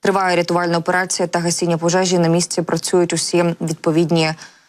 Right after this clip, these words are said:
служби. Віримо, що кількість постраждалих, е,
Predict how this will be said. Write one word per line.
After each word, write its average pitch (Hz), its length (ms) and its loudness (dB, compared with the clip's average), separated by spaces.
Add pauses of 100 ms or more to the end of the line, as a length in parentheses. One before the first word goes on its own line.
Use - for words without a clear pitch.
(420)
служби. 170 760 0 (500)
Віримо, 208 320 0
що 180 520 0 (520)
кількість 185 540 -2
постраждалих, 170 920 -2
е, 160 180 0